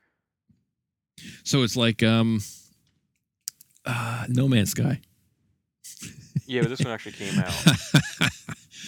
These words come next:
Speaker 1: Yeah, I have no hopes that No Man's Sky is ever coming out.
Speaker 2: It's actually kinda cool what he's doing. Um, you think whatever you want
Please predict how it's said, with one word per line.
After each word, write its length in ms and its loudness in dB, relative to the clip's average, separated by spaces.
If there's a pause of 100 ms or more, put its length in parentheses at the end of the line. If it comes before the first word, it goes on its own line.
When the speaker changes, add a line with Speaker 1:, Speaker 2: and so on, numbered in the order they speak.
(360)
Speaker 1:
Yeah, 160 6
I 80 6
have 240 6
no 160 2
hopes 240 -2
that 80 -12
No 100 -8
Man's 220 -6
Sky 120 -6
is 140 -6
ever 160 -8
coming 300 -12
out. 160 -12 (380)
Speaker 2:
It's 140 -8
actually 260 -8
kinda 220 -4
cool 220 -6
what 140 -6
he's 180 -10
doing. 380 -6 (180)
Um, 480 -4 (720)
you 140 -20
think 320 -12
whatever 240 -2
you 140 -8
want 280 -6